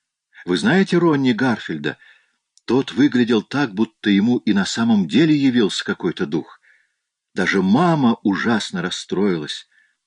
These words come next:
Я ее такой никогда не видела. «Должно быть настоящий призрак», сказала Эмили. «Хотела бы я на него взглянуть». Нет,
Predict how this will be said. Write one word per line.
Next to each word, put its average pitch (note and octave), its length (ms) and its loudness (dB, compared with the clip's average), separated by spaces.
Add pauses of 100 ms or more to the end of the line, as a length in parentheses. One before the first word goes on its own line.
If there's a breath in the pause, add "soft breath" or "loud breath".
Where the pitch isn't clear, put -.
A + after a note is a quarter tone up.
(280)
Я G2+ 180 0
ее F2+ 240 0
такой F#2+ 320 -2
никогда F2+ 480 -4
не D#2+ 160 -8
видела. D#2+ 460 -8 (2500)
«Должно G#2 380 0
быть A2+ 180 -2
настоящий A#2 600 0
призрак», - 500 -4 (380 soft breath)
сказала E2 540 -2
Эмили. D2+ 380 -6 (760)
«Хотела E3 560 0
бы D#3 140 0
я C3+ 180 -2
на A#2 100 2
него G2+ 280 0
взглянуть». - 720 -10 (720)
Нет, - 720 0